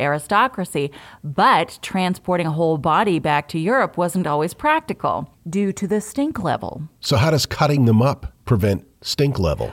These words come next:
Speaker 1: Well, corpses were often stripped of their flesh and brought back to
Speaker 2: Oh.
Speaker 1: Europe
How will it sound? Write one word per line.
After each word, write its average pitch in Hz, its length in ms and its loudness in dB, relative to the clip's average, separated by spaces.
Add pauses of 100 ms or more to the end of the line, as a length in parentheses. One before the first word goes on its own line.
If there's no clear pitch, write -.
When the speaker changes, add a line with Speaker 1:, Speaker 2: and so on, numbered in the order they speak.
(120)
Speaker 1:
Well, 285 320 4
corpses 247 640 -2
were 202 220 0
often 190 380 2
stripped 233 400 -2
of 165 160 -2
their 160 160 0
flesh 196 720 0 (320)
and 185 260 4
brought 175 560 2
back 160 500 0
to 151 160 0
Speaker 2:
Oh. - 20 2
Speaker 1:
Europe 160 460 0